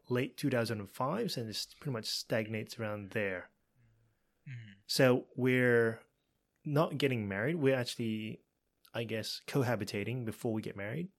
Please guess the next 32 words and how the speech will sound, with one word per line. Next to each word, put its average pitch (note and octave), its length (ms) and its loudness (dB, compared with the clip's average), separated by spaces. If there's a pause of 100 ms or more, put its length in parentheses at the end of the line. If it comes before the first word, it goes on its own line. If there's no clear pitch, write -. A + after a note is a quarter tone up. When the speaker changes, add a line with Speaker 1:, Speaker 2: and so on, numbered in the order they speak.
(140)
Speaker 1:
and G#2 140 -8
then G#2 100 -6
we G2+ 80 -10
get - 240 -12
married. - 220 -16 (180)
Speaker 2:
There's, C#3 160 -2
there's C3 180 -2
a C3+ 40 0
spike - 420 6
around B2+ 220 6
the B2 60 -8
nineteen A#2+ 340 -2
eighties. - 560 -4 (320)
Uh, C3+ 180 -2
no, C3+ 180 -2
correction, A#2 380 -8
sorry, A2+ 160 -10
the A#2 60 -12
nineteen B2 300 -12
nineties. A#2 560 -6 (100)
Speaker 1:
Yeah, A#2+ 320 4
so - 180 -4
it A#2+ 60 0
goes A2+ 360 0
Speaker 2:
Yeah. A#2+ 140 -2
Speaker 1:
from, A2+ 240 0
what, G#2+ 240 -2
forty C#3 920 0
to, B2+ 260 -4
like, G#2 160 -4
fifty-nine B2 460 -4
percent, C3 680 -2